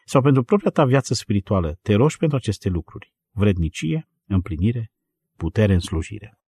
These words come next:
Acum, ca o notă, aceasta este o tranziție ușoară, într-adevăr, de la versetele cinci la zece, pur și simplu plasând-o în capitolul unde trebuie.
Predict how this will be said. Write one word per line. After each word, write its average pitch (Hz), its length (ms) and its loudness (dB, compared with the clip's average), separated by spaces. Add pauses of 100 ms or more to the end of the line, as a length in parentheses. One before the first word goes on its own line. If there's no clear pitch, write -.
(640)
Acum, 127 340 4
ca 170 140 4
o 196 100 6
notă, 107 480 4
aceasta 185 380 0
este 190 180 0
o - 20 0
tranziție 131 520 2
ușoară, 104 340 2
într-adevăr, 123 520 0
de 120 80 -2
la 107 100 2
versetele 101 420 -2
cinci 113 300 0
la 117 120 0
zece, 85 340 -6 (640)
pur 160 180 0
și 160 140 0
simplu 127 360 2
plasând-o 139 460 0
în 120 100 4
capitolul 110 420 -2
unde 101 140 2
trebuie. 73 420 -10